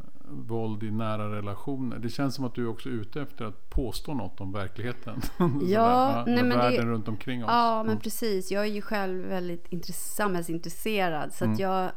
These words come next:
Speaker 2: och jag tycker ju också att det är intressant. Så de intresseområden jag har, det som jag vill skriva om, det är ju ofta någonting som är samhällsaktuellt.
Speaker 1: Mm.
Speaker 2: Eh, och, eh, som jag vill också, för jag tycker att det är ett bra sätt att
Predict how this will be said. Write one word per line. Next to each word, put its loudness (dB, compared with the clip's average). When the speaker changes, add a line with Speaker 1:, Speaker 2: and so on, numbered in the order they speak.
Speaker 2:
och -2
jag 0
tycker -2
ju 0
också -2
att -6
det -2
är 0
intressant. -2
Så -2
de 0
intresseområden -2
jag -2
har, 0
det -2
som -2
jag -2
vill -4
skriva -2
om, 0
det -4
är -4
ju -6
ofta -4
någonting -4
som -8
är -2
samhällsaktuellt. -6
Speaker 1:
Mm. -2
Speaker 2:
Eh, -6
och, -4
eh, -2
som 0
jag 0
vill -2
också, -4
för -4
jag -2
tycker -4
att -4
det 0
är -2
ett -4
bra -2
sätt -4
att -4